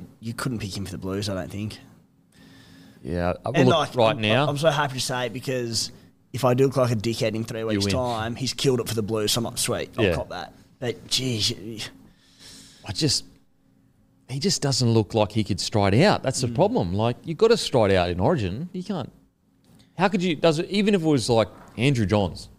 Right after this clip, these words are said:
Speaker 2: and he couldn't stride out, I mean, you probably select him 'cause it's a different position, but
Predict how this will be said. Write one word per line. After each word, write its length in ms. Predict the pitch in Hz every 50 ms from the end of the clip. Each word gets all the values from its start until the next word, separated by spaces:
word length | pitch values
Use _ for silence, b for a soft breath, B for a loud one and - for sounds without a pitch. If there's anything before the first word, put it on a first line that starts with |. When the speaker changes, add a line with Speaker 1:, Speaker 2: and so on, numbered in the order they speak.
| _ _ _ _ _ _ _ _ _ _ _ _ _ _ _ _ _ _ -
Speaker 2:
and 60 | 117
he 40 | 110
couldn't 220 | - - 131 120
stride 320 | 101 - - 120 107 104 98
out, 220 | 95 90 95 - - - - - _ _ _ B B B B B B B B B B B B B B B B B B B B B _ _ _ _ _ _ _
I 160 | - - - 120
mean, 320 | 117 113 107 104 98 - - - _ _ _ _
you 80 | - 98
probably 360 | - - - 131 131 139 156
select 360 | 156 - 165 156 151 147 - 170
him 100 | 165 156
'cause 160 | 135 135 117
it's 140 | 127 113 104
a 20 |
different 260 | 107 117 113 - -
position, 400 | 104 98 92 120 127 - 180 165
but 240 | 123 113 98 - -